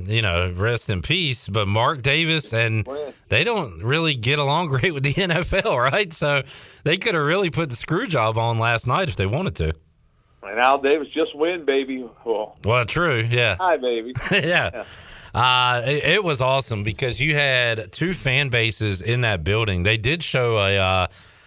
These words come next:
Speaker 1: a disgruntled Steelers fan there in overtime saying, "Somebody do something." The, the biggest fan base watching that game, wanting a team to win,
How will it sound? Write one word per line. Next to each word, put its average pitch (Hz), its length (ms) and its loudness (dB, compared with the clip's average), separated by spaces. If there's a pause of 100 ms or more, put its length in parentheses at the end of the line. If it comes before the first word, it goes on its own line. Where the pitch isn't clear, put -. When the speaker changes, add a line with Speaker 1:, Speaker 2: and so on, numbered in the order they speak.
Speaker 1:
a 110 120 0
disgruntled 113 640 0
Steelers 120 500 -2
fan 95 300 0
there 92 180 2
in 90 100 -2
overtime 90 720 -2 (340)
saying, 110 340 2
"Somebody 190 440 0
do 156 240 0
something." 170 680 -2 (340)
The, 147 240 0
the 151 140 0
biggest 208 640 0
fan 170 440 0
base 143 260 0
watching 147 380 0
that 135 180 0
game, 143 300 2
wanting 135 280 2
a 120 60 0
team 131 280 -2
to 107 60 0
win, 107 460 0